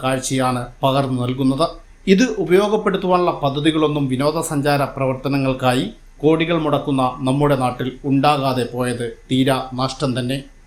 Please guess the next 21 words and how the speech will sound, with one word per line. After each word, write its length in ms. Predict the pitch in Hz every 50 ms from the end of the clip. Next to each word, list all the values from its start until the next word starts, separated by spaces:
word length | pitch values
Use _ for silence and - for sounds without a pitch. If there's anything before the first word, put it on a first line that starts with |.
| - - 175
ഇരിട്ടി 280 | 185 214 202 233 247 240 262 - - 170 156
നഗരത്തിൽ 380 | 160 160 175 185 180 180 185 180 180 170
നിന്നും 200 | 170 170 170 165 - 131 139 147
ഏതാണ്ട് 360 | 147 160 156 151 147 143 151 147 - - - - - - - - 135 139
മൂന്ന് 200 | 147 156 165 170 160
കിലോമീറ്റർ 500 | 165 165 160 160 160 156 143 143 147 139 - - - 131
അകലെ 260 | 123 135 139 131 131 127 - - - 139 139
ഇരിട്ടി 240 | 147 151 147 151 160 - 151 143
എടക്കാനം 460 | 143 151 151 - 160 156 151 156 147 139
പഴശ്ശി 320 | 147 139 147 147 143 - 175 175 -
പദ്ധതി 320 | 165 156 147 147 143 143 147 143 - 131
റോഡിൽ 260 | 131 135 131 135 131 - - - - -
വള്ളിയാടിനും 560 | 135 139 143 147 147 151 151 151 143 147 147 147 147 - - 139
ഇരിട്ടി 260 | 135 147 147 143 151 156 147 147
തളിപ്പറമ്പ് 480 | 139 139 143 139 151 143 147 147 143 143 143
റോഡിൽ 240 | 139 139 143 139 165 143 - - - - -
പെരുവമ്പറമ്പിനും 760 | 147 147 151 160 175 180 170 165 160 156 151 156 147 143 143 143 - - 139
ഇടയിൽ 280 | 131 131 147 143 139 131 131 - - 123
വളപട്ടണം 560 | 135 139 147 156 156 170 151 156 160 170 160 143
പുഴയുടെ 380 | 147 147 143 139 143 139 143 135 131 131 127 131
ഭാഗമായി 480 | 139 143 143 143 139 139 135 135 139